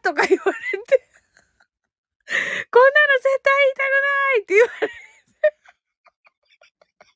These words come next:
うん。っ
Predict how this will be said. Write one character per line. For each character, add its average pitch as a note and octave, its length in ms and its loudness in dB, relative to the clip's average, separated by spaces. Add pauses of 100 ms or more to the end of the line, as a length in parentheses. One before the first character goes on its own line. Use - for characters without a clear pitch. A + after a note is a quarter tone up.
(3000)
う D#4+ 60 2
ん。 D#4 520 2
っ - 20 -8